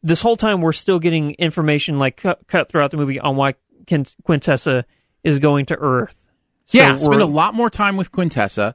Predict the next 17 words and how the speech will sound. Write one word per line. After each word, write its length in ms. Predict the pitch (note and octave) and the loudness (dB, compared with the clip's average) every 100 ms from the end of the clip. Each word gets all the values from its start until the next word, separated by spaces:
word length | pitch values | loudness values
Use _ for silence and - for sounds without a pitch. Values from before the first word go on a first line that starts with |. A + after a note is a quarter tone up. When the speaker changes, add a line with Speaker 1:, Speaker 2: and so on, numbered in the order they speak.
| _ _ | _ _
Speaker 1:
So 180 | - - | 0 2
Speaker 2:
Spend 120 | C3+ | 4
Speaker 1:
we 40 | |
Speaker 2:
a 40 | D3 | 4
lot 200 | D3 G3 | 2 0
more 140 | G3+ | -4
time 340 | G3 F#3 F3 E3+ | -4 -2 -2 0
on 140 | D#3+ | -2
Anthony 280 | C#3+ C#3+ E3+ | -2 -2 -2
Hopkins' 420 | C3 A#2 - G#2+ G2 | 0 -2 0 -2 0
Speaker 1:
Yeah. 80 | A2+ | 0
Speaker 2:
background 500 | C3 G2+ F#2+ A2 B2 | 2 0 -2 -2 0
and 260 | G#2+ G#2+ | 0 0
who 200 | A2 B2+ | 0 0
he 240 | G#2 G2+ F#2+ | 0 0 0
is. 360 | F2+ B2+ - - | 0 -2 -6 -4
Speaker 1:
Yeah. 220 | C#3 - | -4 -4